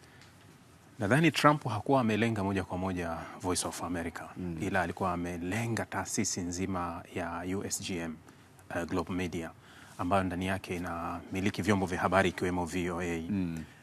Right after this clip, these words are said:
Speaker 1: na Radio Free Asia, Radio Free Europe,
Speaker 2: Mm.
Speaker 1: zote zikiwemo ndani. Kwa muda mrefu, V O A kwa macho ya Trump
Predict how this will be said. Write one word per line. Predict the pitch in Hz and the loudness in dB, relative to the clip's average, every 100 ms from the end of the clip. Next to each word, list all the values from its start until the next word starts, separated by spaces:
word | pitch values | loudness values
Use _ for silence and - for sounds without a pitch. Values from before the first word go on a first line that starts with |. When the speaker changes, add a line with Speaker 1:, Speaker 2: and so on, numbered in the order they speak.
| - | -6
Speaker 1:
na | 90 85 85 87 87 92 - | -2 -2 0 -2 -2 -4 -4
Radio | 98 95 92 | 0 2 2
Free | 85 - 92 | 0 0 0
Asia, | 85 - 98 87 | 0 -2 -2 0
Radio | 92 90 85 | 0 -2 -2
Free | - 90 90 | -2 -2 0
Europe, | 90 90 92 - - | 2 0 -2 -6 -10
Speaker 2:
Mm. | 95 87 82 78 | -8 -6 -8 -6
Speaker 1:
zote | 104 101 101 | 0 0 0
zikiwemo | 87 - 90 87 87 82 | -4 -4 -4 -2 -2 -2
ndani. | 82 82 82 82 - - - - - - - - - - | -2 -2 -2 -6 -10 -20 -20 -20 -20 -20 -20 -20 -14 0
Kwa | 107 | 4
muda | 175 175 | 4 4
mrefu, | 147 170 - 98 104 - - - | 0 -4 -4 -2 -2 -6 -12 -8
V | 101 123 | 4 6
O | 131 | 8
A | 147 170 127 - | 6 4 2 2
kwa | - 104 104 101 | 0 2 4 4
macho | 104 127 135 - 113 | 6 6 4 4 6
ya | 101 98 90 87 - | 8 8 6 4 0
Trump | - 113 98 | 2 2 2